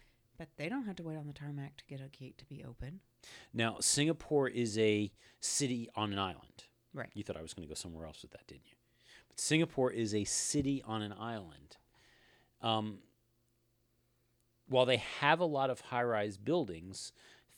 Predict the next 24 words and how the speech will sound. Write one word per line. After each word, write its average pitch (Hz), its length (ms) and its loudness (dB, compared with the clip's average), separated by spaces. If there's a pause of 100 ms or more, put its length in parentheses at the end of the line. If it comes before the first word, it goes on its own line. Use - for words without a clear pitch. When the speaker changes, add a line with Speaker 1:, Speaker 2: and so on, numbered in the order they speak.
Speaker 2:
fifty 180 360 0
percent 143 600 -4
of 110 160 -4
the 123 140 -6
island 107 400 -4
is 101 200 -6
greenery, 92 680 -10 (400)
most 110 400 2
of 143 120 -2
them 110 320 -2 (200)
on 104 200 -4
the 104 100 -6
top - 380 -4
of 90 220 -6
buildings, 95 580 0 (300)
fifty 139 680 -4 (180)
hectares 85 600 -6
of 101 140 -4 (420)
rooftop 107 440 -2
gardens. - 540 -6 (1600)
Speaker 1:
Wow. 190 300 -8 (220)
Speaker 2:
Yeah. 131 240 4 (480)
Speaker 1:
That's - 160 -20
interesting. 160 480 -14